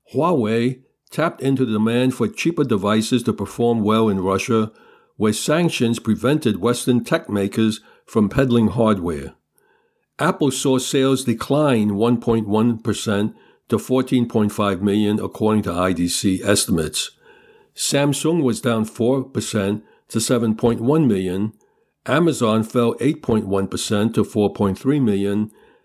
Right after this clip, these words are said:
and Lenovo shipments dropped thirty-six point six percent to two point seven million, and Huawei grew two percent to two point four million. In its result filed late last week, Apple said iPad sales to end users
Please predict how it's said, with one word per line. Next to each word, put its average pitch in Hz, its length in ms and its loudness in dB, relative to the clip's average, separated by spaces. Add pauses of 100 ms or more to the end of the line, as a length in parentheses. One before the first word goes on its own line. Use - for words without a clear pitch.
(180)
and 139 200 0
Lenovo 147 520 2
shipments 127 420 -2
dropped 123 320 -2
thirty-six 180 840 -2
point 127 280 2
six - 300 -2
percent 120 540 0 (380)
to 113 80 0
two 143 240 -2
point 120 280 0
seven 117 380 0
million, 104 440 0 (340)
and 110 200 0
Huawei 123 560 2
grew 117 240 0
two 151 180 0
percent 117 520 0
to 131 220 0
two 117 180 0
point 104 280 0
four 143 200 2
million. 80 520 -2 (760)
In 131 180 0
its 165 160 0
result 143 420 2
filed 123 440 0
late 120 360 0 (120)
last 113 340 -2
week, 113 400 -2 (540)
Apple 151 320 0
said 127 340 0
iPad 113 580 0
sales 120 480 0
to 110 220 0
end 120 200 2
users 104 640 0